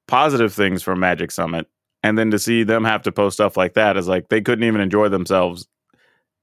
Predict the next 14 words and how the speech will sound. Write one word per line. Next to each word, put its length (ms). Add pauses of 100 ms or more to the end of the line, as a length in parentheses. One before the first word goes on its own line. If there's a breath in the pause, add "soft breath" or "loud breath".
in 180
that 200
type 240
of 100
environment, 480 (220)
you 100
know? 140
And 80
it's 80
just 140
like, 180
that 180
sucks. 460 (760 soft breath)
Fortunately, 760